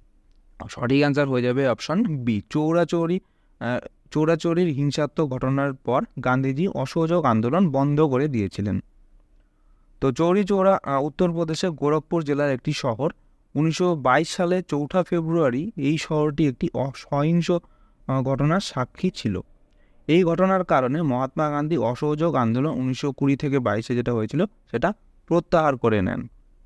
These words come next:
নেক্সট প্রশ্ন, God of Small Things বইটি কে লিখেছেন? এটাও খুব ইম্পর্টেন্ট প্রশ্ন, অনেকবার রিপিট হয় প্রশ্ন এটা।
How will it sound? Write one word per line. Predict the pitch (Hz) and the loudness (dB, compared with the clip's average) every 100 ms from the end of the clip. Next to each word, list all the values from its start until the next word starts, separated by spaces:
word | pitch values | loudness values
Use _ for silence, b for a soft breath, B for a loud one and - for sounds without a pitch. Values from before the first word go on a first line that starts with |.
| - _ - _ - | -20 _ -20 _ -2
নেক্সট | 123 139 - | 0 2 2
প্রশ্ন, | 151 143 190 - _ _ _ - - - _ _ | 0 0 0 -4 _ _ _ -20 -20 -20 _ _
God | 127 139 170 | -4 2 2
of | 190 190 | 4 2
Small | - - 160 160 170 - | 0 -4 0 2 0 0
Things | 180 180 139 | 2 2 0
বইটি | 127 123 175 214 | 0 0 -2 -4
কে | - 117 | 0 0
লিখেছেন? | 98 98 107 160 196 220 | 2 0 -2 0 0 0
এটাও | 208 196 104 | -4 -2 -2
খুব | 104 - 147 | -4 -4 -2
ইম্পর্টেন্ট | 151 147 147 151 | -2 0 0 0
প্রশ্ন, | 147 143 | -2 -4
অনেকবার | 170 117 127 127 135 123 | -2 0 -2 0 0 0
রিপিট | 117 143 160 | -2 -4 -2
হয় | 160 | -2
প্রশ্ন | 147 147 151 | 0 -2 -2
এটা। | 147 185 | 0 -2